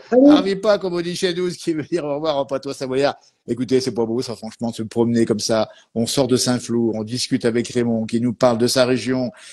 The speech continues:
Speaker 2: Eh ben, n'hésitez pas, c'est à vous. N'hésitez pas à nous dire un petit message, juste, euh, bah, si vous le souhaitez, évidemment. Euh, comme ça, c'est pas une obligation. Et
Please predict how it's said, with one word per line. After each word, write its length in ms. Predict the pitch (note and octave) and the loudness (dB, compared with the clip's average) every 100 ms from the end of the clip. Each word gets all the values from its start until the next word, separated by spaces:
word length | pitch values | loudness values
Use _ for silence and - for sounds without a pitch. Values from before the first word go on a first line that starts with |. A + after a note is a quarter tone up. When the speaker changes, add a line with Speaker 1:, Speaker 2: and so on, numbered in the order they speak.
| - - | -14 -4
Speaker 2:
Eh 60 | |
ben, 140 | G2+ B2 | 0 0
n'hésitez 340 | C#3 B2 D3 | -2 -2 -2
pas, 200 | D3 C3+ | 2 2
c'est 160 | C3+ C3+ | 2 2
à 100 | D3+ | 2
vous. 400 | D3 F#3+ F#3+ D3 - _ - | 4 4 4 2 -2 _ -6
N'hésitez 320 | D3+ D#3 F3 | -4 -2 -2
pas 140 | F3 | 0
à 40 | E3+ | 0
nous 140 | E3 | 2
dire 180 | D#3+ E3 | 2 0
un 100 | D#3+ | -2
petit 220 | D3 E3 | -4 -6
message, 580 | D3+ D3 F3 F3+ F#3+ C#3 _ _ _ A#2 | -4 -2 0 2 0 -2 _ _ _ -14
juste, 360 | A2+ F#3 F#3+ | -8 -8 0
euh, 220 | D#3+ C#3+ C3 | 2 2 2
bah, 180 | B2+ | -2
si 160 | A#2 E3 | -4 -8
vous 100 | D3 | -8
le 40 | |
souhaitez, 320 | C#3 B2+ - C#3 | -6 -6 -4 -4
évidemment. 520 | A#2+ A2 A2 B2+ - _ _ - | -4 -6 -6 -6 -8 _ _ -12
Euh, 100 | G#2+ | -8
comme 180 | C3 A#2 | -6 -4
ça, 180 | B2+ A2 | -4 -4
c'est 100 | C3 | -4
pas 120 | C#3+ | -4
une 100 | C3 | -4
obligation. 600 | A#2 G#2+ G#2 - C#3+ D#3 _ _ | -4 -4 -4 -2 -4 -4 _ _
Et 200 | - C#3+ | 2 2